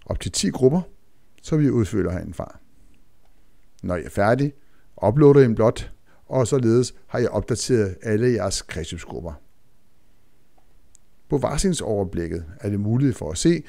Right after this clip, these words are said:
hvad ligger der lige i en bestemt tidsperiode af, af varslinger for tiden. I har mulighed for at gøre det på grupper. I har også mulighed for at søge ud fra den enkelte I D.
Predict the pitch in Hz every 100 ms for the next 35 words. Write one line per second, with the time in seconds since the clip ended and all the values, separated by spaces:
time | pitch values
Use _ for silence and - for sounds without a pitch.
0 | - - - 139 127 113 139 113 90 -
1 | 92 117 123 127 110 101 98 120 - -
2 | 151 - 165 139 135 156 - - - -
3 | - 127 - - 120 123 110 - 107 90
4 | 78 - - 85 78 80 - - - -
5 | - - - - - 113 107 110 120 104
6 | 98 90 87 95 90 101 85 - - 107
7 | 110 160 - - - - - - 156 127
8 | 107 110 107 107 117 107 - 110 107 123
9 | 107 101 104 - 110 107 104 - 104 92
10 | 85